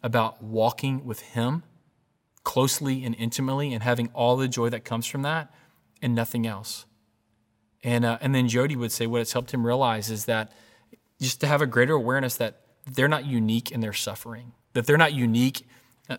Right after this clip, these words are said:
um, in their trials, and that people all around them all the time are walking through things like they're walking through. And so even in the midst as they walk through what they needed to, he said one of the biggest things that's helped is for him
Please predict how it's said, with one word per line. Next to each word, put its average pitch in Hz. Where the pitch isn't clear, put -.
um, 120
in 131
their 113
trials, 117
and 120
that 110
people 147
all 160
around 135
them 107
all 131
the 190
time 113
are 131
walking 139
through 131
things 143
like 143
they're 147
walking 139
through. 101
And 135
so 135
even 160
in 151
the 143
midst 143
as 135
they 135
walk 127
through 127
what 127
they 120
needed 131
to, -
he 110
said 113
one 131
of 131
the 117
biggest 127
things 139
that's -
helped 135
is 139
for 151
him 135